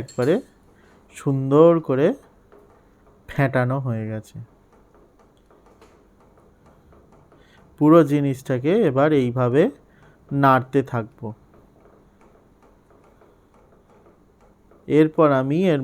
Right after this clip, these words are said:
মধ্যে অ্যাড করে দিচ্ছি পেস্টটা, মানে আমন্ড, কাজু বাদাম, চারোলির যে আমি পেস্টটা বানালাম আর কি, মানে পুরো সব আরও ইনগ্রিডিয়েন্টস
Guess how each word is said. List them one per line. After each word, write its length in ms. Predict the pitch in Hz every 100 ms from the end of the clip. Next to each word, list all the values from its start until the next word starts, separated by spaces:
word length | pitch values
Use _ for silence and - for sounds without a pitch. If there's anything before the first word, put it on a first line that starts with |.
| 135
মধ্যে 260 | 131 127 135
অ্যাড 160 | 123 - -
করে 160 | 127 127
দিচ্ছি 360 | 135 127 - 185 277 285 _ _ _ _ _ _ _ _ _ _ _ _ _ _ 160
পেস্টটা, 480 | 151 143 - 127 113 113 _ _ _ _ _ _ _ _ _ _
মানে 280 | 131 131 143 247 311 _ _ _ _ _ - - - -
আমন্ড, 520 | 139 139 143 139 139 -
কাজু 240 | 135 127 135
বাদাম, 400 | 139 131 131 131 135 131
চারোলির 540 | - 131 131 135 135 127 127
যে 100 | 139 131
আমি 120 | 127 127
পেস্টটা 340 | 139 127 - 131 131
বানালাম 440 | 139 143 127 117 113
আর 60 | 110
কি, 120 | - 202 _ _ _ _ _ _ -
মানে 100 | 139 131
পুরো 200 | 143 139 135 131
সব 200 | 139 131 120 147
আরও 140 | 151 151
ইনগ্রিডিয়েন্টস 540 | 143 135 135 143 143